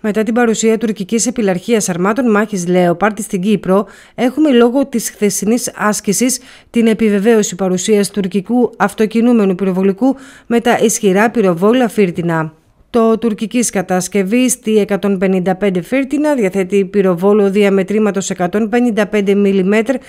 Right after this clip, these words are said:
και είναι σε υπηρεσία στον τουρκικό στρατό σε ικανοποιητικό αριθμό. Συνολικά, ο τουρκικός στρατός διαθέτει διακόσια ογδόντα ένα πυροβόλα και στην Κύπρο εκτιμάται η μετακίνηση τουλάχιστον εβδομήντα εφτά πυροβόλων αυτού του τύπου.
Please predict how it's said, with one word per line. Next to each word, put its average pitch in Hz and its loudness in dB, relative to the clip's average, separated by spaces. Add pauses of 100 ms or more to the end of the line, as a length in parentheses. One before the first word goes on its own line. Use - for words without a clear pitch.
(280)
και 247 0
είναι 254 2
σε 226 0
υπηρεσία 208 0
στον 220 -2
τουρκικό 196 -2
στρατό 208 -2
σε 240 0
ικανοποιητικό 190 0
αριθμό. 214 0 (480)
Συνολικά, 214 2
ο - 2
τουρκικός 226 0
στρατός 220 0
διαθέτει 226 0
διακόσια 202 0
ογδόντα 185 0
ένα 196 2
πυροβόλα 196 2
και 208 -2
στην 190 -6
Κύπρο 208 -2
εκτιμάται 196 0
η 180 0
μετακίνηση 185 -2
τουλάχιστον 196 -2
εβδομήντα 185 0
εφτά 185 -2
πυροβόλων 202 0
αυτού 208 -4
του 196 -4
τύπου. 170 -4